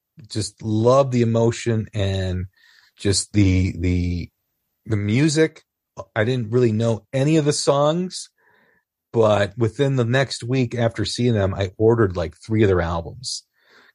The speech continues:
'cause I absolutely just loved the performance, and I really wanted to get into this band. If you have a chance to check them out, I don't know if they're still on tour, but please do.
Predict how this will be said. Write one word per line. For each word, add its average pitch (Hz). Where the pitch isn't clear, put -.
'cause 92
I 90
absolutely 92
just 82
loved 92
the 78
performance, 82
and 85
I 82
really 87
wanted 87
to 82
get 82
into 82
this 82
band. 80
If 113
you 113
have 123
a 123
chance 135
to 113
check 135
them 123
out, 139
I 113
don't 117
know 120
if 117
they're 95
still 117
on 92
tour, 160
but 95
please 101
do. 160